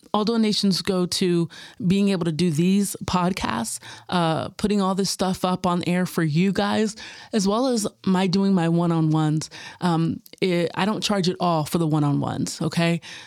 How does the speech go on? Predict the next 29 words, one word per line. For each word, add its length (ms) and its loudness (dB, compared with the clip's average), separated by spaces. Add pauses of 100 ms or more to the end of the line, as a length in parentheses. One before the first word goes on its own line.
I 60 0
speak 200 0
to 60 0
people 440 0
all 200 0
around 180 2
the 60 0
world. 420 0
I 40 0
absolutely 640 -2
love 440 2
it. 220 -2
If 160 -2
you 560 0 (240)
would 160 0
like 340 0
to, 400 0 (240)
uh, 360 0
speak 280 -2
with 160 -2
me, 200 0 (540)
I 100 0
would 120 2
love 220 2
to 80 0
hear 200 0
your 140 -2
heart. 300 -4 (640)
Um, 480 0